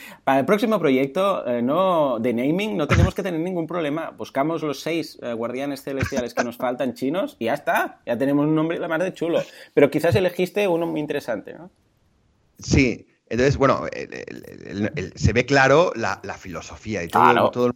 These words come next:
Speaker 2: mundo que lo pueda ver, dice, "Hostia, es cojonudo, ¿no?". Bueno, pues, eh, pues no. <laughs> En esta-, en Estado-, en Estados Unidos, bueno, en, en,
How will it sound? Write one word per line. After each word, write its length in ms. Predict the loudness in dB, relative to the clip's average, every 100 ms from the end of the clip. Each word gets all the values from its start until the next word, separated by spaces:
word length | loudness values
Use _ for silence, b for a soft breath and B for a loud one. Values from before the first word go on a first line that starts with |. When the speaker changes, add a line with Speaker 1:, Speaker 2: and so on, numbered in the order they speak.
| -4
Speaker 2:
mundo 220 | -12 -6
que 140 | 2
lo 160 | 4 6
pueda 260 | 6 8
ver, 240 | 8 8 6
dice, 140 | 0
"Hostia, 300 | -4 -4 -14
es 120 | -10 -6
cojonudo, 600 | -2 0 0 2 4 6
¿no?". 160 | 4 2 B B B
Bueno, 320 | -2 -2 -2 -2
pues, 260 | -2 -2
eh, 360 | -2 -2 -2 -6 _ 2
pues 180 | 2 2
no. 260 | -4 -6 0
<laughs> 1500 | 2 2 -2 -4 -6 -12 -10 -6 -2 0 2 0 2 0
En 160 | 0 4
esta-, 480 | 4 6 4 2 -2 B -14 -6 -6 -6 -12 -18 -12 -10 -10 -4
en 160 | 0 4
Estado-, 600 | 4 4 4 6 6 6 2
en 80 | 2
Estados 360 | 4 4 4 2
Unidos, 540 | 2 4 4 2 -4
bueno, 180 | 2 4
en, 160 | 4 -2
en, 120 | -10